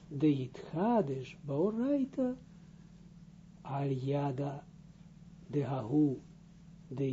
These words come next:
ishtade tvei baoraita abit rakia chada. Punt.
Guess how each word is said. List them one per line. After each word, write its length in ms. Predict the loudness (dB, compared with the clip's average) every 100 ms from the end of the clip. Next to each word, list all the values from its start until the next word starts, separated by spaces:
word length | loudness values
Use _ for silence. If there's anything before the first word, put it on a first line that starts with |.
| 0
ishtade 760 | -8 -4 2 4 6 6 4 2 -8
tvei 300 | -2 4 6
baoraita 840 | 6 8 8 8 6 4 0 -2 -2 -10 2
abit 580 | 6 6 6 4 2 2 -6
rakia 800 | -10 -10 -8 2 4 6 4 2 -8 -20 -20 -20 -20 -20 -20 -16
chada. 500 | -4 -2 -2 -4 -16 -18 -20 -20 -20 -20 -20 -20 -20 -12 -6
Punt. 320 | -6 -6